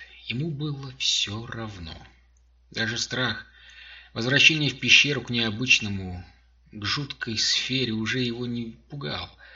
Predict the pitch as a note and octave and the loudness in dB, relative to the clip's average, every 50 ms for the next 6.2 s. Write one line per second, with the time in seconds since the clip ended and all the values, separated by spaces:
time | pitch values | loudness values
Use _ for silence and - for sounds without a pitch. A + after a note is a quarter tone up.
0 | - - - - - - - - - _ - - - - - - F3+ D#3 - - | -20 -18 -18 -18 -18 -18 -20 -20 -20 _ -2 0 2 4 4 2 2 0 -2 -2
1 | C#3 C3+ D3 D3 - - B2+ - - B2+ A#2+ A2+ A2 G#2 G#2 A2+ A#2 A#2 G2+ G#2 | -2 -2 -2 0 0 2 4 4 4 4 4 2 0 0 0 0 -2 -2 -4 -4
2 | F#2 G2+ G2+ G#2+ A2+ A#2 B2+ A2 - - - G#2+ G2+ F#2 - - - _ - - | -4 -2 -2 -2 0 0 -2 -2 -2 -6 -6 -6 -6 -8 -10 -18 -20 _ -14 -12
3 | G#2 F#2+ F#2 G2 - - - A#2+ G#2+ F#2+ F2 F2 E2+ E2+ - - - - - - | -10 -10 -10 -10 -12 -12 -10 -10 -8 -8 -8 -10 -10 -10 -10 -10 -10 -8 -6 -6
4 | - G#2 G#2+ G#2+ G#2+ G#2 G#2 G2 - - - G2 F2+ F2+ F2+ F2+ F2 F2+ F#2 - | -6 -6 -6 -8 -8 -8 -8 -8 -8 -8 -8 -6 -4 -4 -2 -2 -2 -4 -6 -8
5 | - F#2+ F2+ F2 E2+ D#2+ D#2+ D#2+ - - - - - - F2+ F#2 F#2 F2+ E2 E2 | -10 -8 -6 -6 -6 -6 -6 -8 -10 -10 -10 -14 -14 -10 -10 -8 -6 -6 -6 -6
6 | - - - - | -8 -14 -18 -18